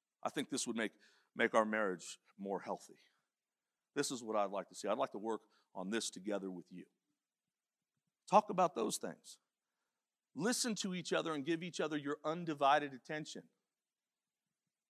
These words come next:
If both of you have telephones in your hands, an iPad, a computer, the television's on and the forty-niners are playing,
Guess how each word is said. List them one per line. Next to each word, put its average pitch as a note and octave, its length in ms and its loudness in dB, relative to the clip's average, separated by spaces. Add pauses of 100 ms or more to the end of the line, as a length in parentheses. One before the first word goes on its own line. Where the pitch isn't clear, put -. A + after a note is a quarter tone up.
(180)
If A2+ 120 -14
both G#3+ 220 8
of F3+ 80 -10
you D3+ 140 4
have C3+ 100 4
telephones E3 500 -2
in A#2+ 80 -8
your G#2+ 120 -8
hands, A2 340 -10 (1900)
an A2 80 -2
iPad, A#2+ 500 2 (1400)
a B2 80 -8
computer, B2+ 580 -6 (1200)
the A2+ 60 -8
television's B2+ 720 2
on G#2+ 240 0
and A2 100 -6
the G2 40 -10
forty-niners C#3 640 -4
are - 60 -8
playing, F#2 340 -8